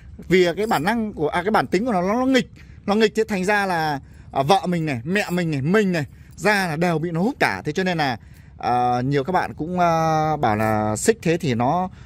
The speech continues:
nó tội nó. Thế nhưng mà các bạn biết không, nếu mà không xích nó vào ấy, thì có khi quay trở lại thành tội mình ấy. À, mẹ mình thì già rồi, vợ mình thì là phụ nữ, không may mà nó húc nộn ngược cái lên thì lúc đấy mà phải đi viện thì thôi cũng quá tội.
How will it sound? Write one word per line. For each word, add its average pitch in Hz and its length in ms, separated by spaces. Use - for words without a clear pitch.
nó 208 80
tội 208 260
nó. 156 300
Thế 175 80
nhưng 196 140
mà 170 60
các 190 80
bạn 170 220
biết 190 80
không, 185 200
nếu 170 140
mà 214 140
không 196 180
xích 240 180
nó 185 80
vào 143 240
ấy, 147 80
thì 135 140
có 143 140
khi 180 200
quay 170 220
trở 113 120
lại 85 260
thành 113 140
tội 131 220
mình 127 300
ấy. 131 100
À, 113 260
mẹ 131 220
mình 127 220
thì 127 120
già 123 240
rồi, 123 300
vợ 117 260
mình 139 220
thì 135 80
là 135 120
phụ 135 200
nữ, 175 240
không 196 180
may 180 160
mà 160 80
nó 160 60
húc 240 160
nộn 202 480
ngược 202 200
cái 196 140
lên 226 200
thì 196 240
lúc 247 140
đấy 226 200
mà 349 100
phải 180 120
đi 233 140
viện 202 280
thì 202 100
thôi 233 120
cũng 214 120
quá 226 120
tội. 240 200